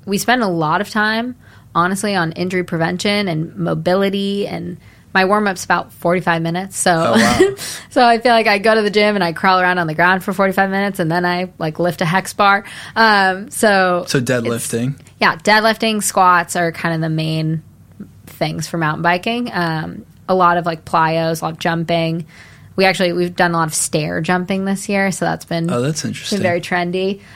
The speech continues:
Speaker 1: Um, and then, you know, at the end of it, I think for me, a lot of core stability, upper body, um, balance and coordination. So I'll have, like, a set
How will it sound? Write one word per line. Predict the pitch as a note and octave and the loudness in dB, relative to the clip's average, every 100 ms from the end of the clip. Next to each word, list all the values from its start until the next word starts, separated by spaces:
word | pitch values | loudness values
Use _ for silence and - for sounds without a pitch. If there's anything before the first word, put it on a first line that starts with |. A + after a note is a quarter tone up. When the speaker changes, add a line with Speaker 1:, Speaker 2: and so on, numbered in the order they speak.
| - | -2
Speaker 1:
Um, | G3 G3 G3 F3+ F3 F3+ - | 2 4 4 2 0 -6 -6
and | F#3+ G3+ G3+ G3+ - - - - | 0 0 0 -4 -8 -20 -20 -8
then, | F#3+ A3+ A#3 A3+ | 2 2 2 0
you | G3+ G#3 | 0 2
know, | F#3+ | 2
at | F#3 | 2
the | F3+ | 0
end | F3+ | 0
of | F3+ | 0
it, | F3 | 0
I | E3 | 0
think | F#3 F3 | -4 -4
for | F3+ | -2
me, | E3+ E3+ E3+ E3+ - | -2 -2 -4 -4 -2
a | |
lot | F3 E3 E3 | 0 2 0
of | D#3 | -2
core | - - F3 E3 E3+ E3 | -10 -4 0 2 2 0
stability, | - F3 E3 D#3+ E3+ E3+ F3 F3 | -2 -4 0 0 0 -2 -2 -2
upper | E3 E3 | -4 -2
body, | E3 D#3 D#3+ D#3+ D#3+ E3 D#3+ - - - | -2 0 0 -2 -2 -4 -8 -16 -20 -4
um, | E3 D3+ | -2 -2
balance | D#3 E3 D#3+ D#3+ D#3+ | 0 0 2 0 -4
and | E3 | -6
coordination. | - D#3+ D#3 D#3+ D#3 A3+ B3 C4 | -2 -2 -2 -4 -2 -2 -2 -2
So | - E3+ D#3+ D#3 - - - - - - - | 2 2 2 -2 -10 -20 -20 -20 -20 -10 2
I'll | G#3 G#3 | 4 4
have, | G#3 G3 F#3 F3+ F3 - | 4 4 4 0 -6 -4
like, | F3 E3+ | -2 -2
a | |
set | E3 - G3+ - | -2 2 2 0